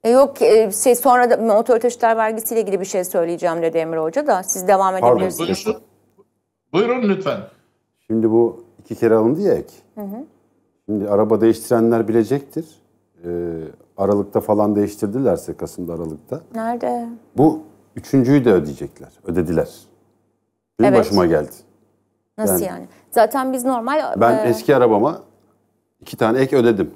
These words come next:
Speaker 1: Tamam.
Speaker 2: Tamam mı?
Speaker 1: Bir de Ocak'ta ödediniz.
Speaker 2: Aralık, onu, o geç, onu saymıyorum bile.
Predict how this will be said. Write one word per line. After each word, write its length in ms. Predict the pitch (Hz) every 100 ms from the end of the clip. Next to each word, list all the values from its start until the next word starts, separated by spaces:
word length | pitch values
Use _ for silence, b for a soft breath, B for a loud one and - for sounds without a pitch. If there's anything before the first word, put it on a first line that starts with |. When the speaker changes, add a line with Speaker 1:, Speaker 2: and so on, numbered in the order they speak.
| _ -
Speaker 1:
Tamam. 360 | 240 202 120 330
Speaker 2:
Tamam 240 | - 294 277
mı? 140 | 87 -
Speaker 1:
Bir 100 | 214
de 40 |
Ocak'ta 440 | 247 240 247 226 262
ödediniz. 580 | 220 190 190 247 - - -
Speaker 2:
Aralık, 380 | 101 110 113 -
onu, 200 | - 135
o 80 | 143
geç, 200 | 131 143 113 120
onu 180 | 123 123
saymıyorum 520 | 131 151 127 87 78
bile. 120 | -